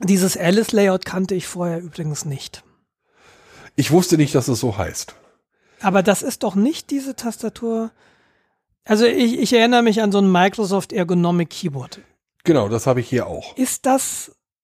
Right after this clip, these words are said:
Speaker 1: ist das dieses Alice-Layout? Weil mir ist irgendwann aufgefallen, als du sagtest, „Ich hab zwei B-Tasten.“
Speaker 2: Ja.
Speaker 1: Hab ich gedacht, „What?“ <laughs> Und das, äh, das stimmt, das Alice-Layout hat zwei B-Tasten. Ähm, hatte das das Ergonomic-Keyword von
Speaker 2: Nein,
Speaker 1: Microsoft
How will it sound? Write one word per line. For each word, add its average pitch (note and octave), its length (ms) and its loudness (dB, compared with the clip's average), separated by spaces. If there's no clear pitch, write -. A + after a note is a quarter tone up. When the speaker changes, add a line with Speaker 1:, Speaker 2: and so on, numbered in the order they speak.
Speaker 1:
ist - 240 -8
das F4 160 -4
dieses G#3+ 340 -8
Alice-Layout? C4 600 -4
Weil G#3+ 180 4
mir C4 220 6
ist - 80 -2
irgendwann A3+ 300 0
aufgefallen, A3+ 440 -2
als G3+ 180 -4
du A3 80 -6
sagtest, G3+ 380 0
„Ich - 140 -6
hab F#3 160 -4
zwei F#3+ 260 0
B-Tasten.“ E3+ 760 -2
Speaker 2:
Ja. B2+ 220 -8
Speaker 1:
Hab A#3 120 -4
ich G3 60 2
gedacht, D#3+ 180 -2
„What?“ B3 320 2
<laughs> - 500 -12
Und G#3 200 2
das, G#3+ 140 0
äh, - 340 -6
das G3+ 220 -2
stimmt, B3 320 2
das C4+ 160 -4
Alice-Layout G#3 640 0
hat A3+ 180 0
zwei F3 300 -2
B-Tasten. G3+ 960 0
Ähm, G3 320 4
hatte - 320 -8
das D#3 160 -2
das - 180 -6
Ergonomic-Keyword D#3+ 920 0
von - 80 0
Speaker 2:
Nein, D3+ 180 4
Speaker 1:
Microsoft E3+ 260 -2